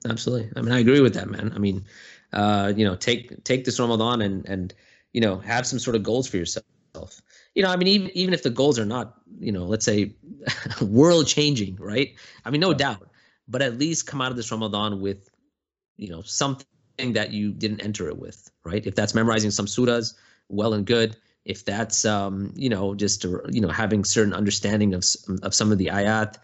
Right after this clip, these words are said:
Speaker 1: that's good. Um, if that even means, like, getting spiritually closer to Allah, um,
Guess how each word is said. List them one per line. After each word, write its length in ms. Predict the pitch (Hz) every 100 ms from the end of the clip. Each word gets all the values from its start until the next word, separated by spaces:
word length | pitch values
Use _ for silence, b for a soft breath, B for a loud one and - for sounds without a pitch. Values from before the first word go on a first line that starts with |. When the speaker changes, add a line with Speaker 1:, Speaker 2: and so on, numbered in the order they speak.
| b b
Speaker 1:
that's 220 | 98 98
good. 380 | - 113 110 104 b b b -
Um, 840 | 92 - - 101 95 - 95 -
if 200 | - 104
that 160 | 139 156
even 280 | 165 165 127
means, 280 | 156 147
like, 200 | 123 101 113
getting 340 | 123 127 104
spiritually 500 | - 127 131 127 110
closer 400 | - 110 120 120
to 160 | 101 101
Allah, 440 | 92 107 104 98 b b b b
um, 600 | 98 98 98 92 92 -